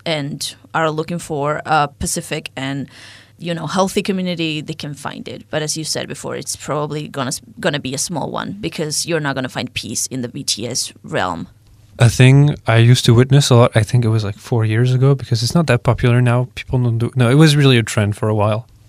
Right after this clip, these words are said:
Speaker 2: to make contests about T V shows. So a guy, like, uh,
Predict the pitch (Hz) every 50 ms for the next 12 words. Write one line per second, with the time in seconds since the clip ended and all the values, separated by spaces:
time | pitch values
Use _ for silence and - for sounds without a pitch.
0 | _ - - - 120 117 117 113 113 - - - 123 117 113 - - 101 98 -
1 | - - - - - - 113 104 - 101 98 - - - - 123 107 98 92 -
2 | - - - - - - - - - - 139 123 117 117 117 120 113 110 113 127
3 | 135 123 113 110 - - 110 110 - 50 - -